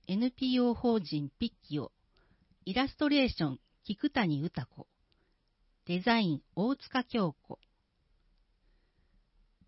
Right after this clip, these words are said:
ツキノワグマに注意しましょう。まず、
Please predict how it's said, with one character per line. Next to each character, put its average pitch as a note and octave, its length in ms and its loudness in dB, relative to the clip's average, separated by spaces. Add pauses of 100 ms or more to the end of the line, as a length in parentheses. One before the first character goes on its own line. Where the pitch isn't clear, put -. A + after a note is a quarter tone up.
(320)
ツ A#3+ 80 -6
キ D#4+ 180 2
ノ E4 140 4
ワ E4+ 120 6
グ C#4+ 140 4
マ F#3+ 120 2
に D#3 180 -2
注 C#4+ 300 4
意 G#3+ 60 2
し - 160 -6
ま D#3 140 -2
し - 140 -6
ょ D3+ 260 -2 (1400)
う。 A#3 40 -6
ま C#4 100 0
ず、 G3 280 -6